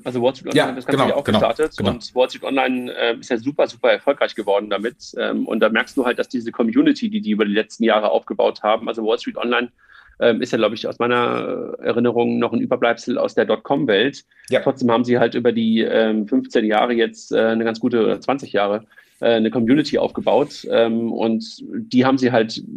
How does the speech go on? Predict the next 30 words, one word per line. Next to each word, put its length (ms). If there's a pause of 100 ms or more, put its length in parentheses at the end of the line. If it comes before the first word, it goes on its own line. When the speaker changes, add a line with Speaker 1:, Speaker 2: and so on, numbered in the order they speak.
(160)
Speaker 1:
ja, 360 (240)
eng 200
an 160
sich 160
gebunden, 600
ähm, 240
und 140
haben 180
jetzt 200
einen 100
eigenen 240
Neo-Broker. 500
Mal 100
gucken, 340
wann 160
die 80
Kolleginnen, 760 (240)
äh, 80
die 80
Kollegen 340
von 140
Doppelgänger 640
I 140
O 200
dann 120
auch 140
ihren 200
eigenen 280
Neo-Broker 560
aufbauen. 420